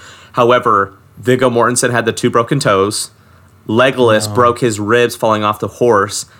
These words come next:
Speaker 1: and Gimli's stunt double, the size double, uh, had a dislocated knee. So throughout all these chasing scenes, these <laughs> guys are pretty injured. And after each rest, they would just be, like, groaning, um, just really,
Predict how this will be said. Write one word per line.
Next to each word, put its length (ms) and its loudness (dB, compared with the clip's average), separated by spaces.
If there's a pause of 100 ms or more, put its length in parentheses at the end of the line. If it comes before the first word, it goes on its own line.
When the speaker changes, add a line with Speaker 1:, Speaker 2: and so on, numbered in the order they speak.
(200)
Speaker 1:
and 200 -2
Gimli's 460 0
stunt 440 -2
double, 320 0
the 160 -6
size 300 0
double, 440 -4 (360)
uh, 160 0
had 200 -4
a 20 -12
dislocated 560 -2
knee. 280 -4
So 220 -4
throughout 480 0
all 180 0
these 180 -4
chasing 440 -6
scenes, 440 -6
these 240 -6
<laughs> 140 -8
guys 200 0
are 140 0 (440)
pretty 320 0
injured. 640 -2 (360)
And 120 -2
after 540 -2
each 420 -2 (200)
rest, 340 0
they 80 -2
would 100 -2
just 160 -12
be, 80 -6
like, 220 -8
groaning, 720 0 (160)
um, 540 -4 (460)
just 260 -6
really, 800 0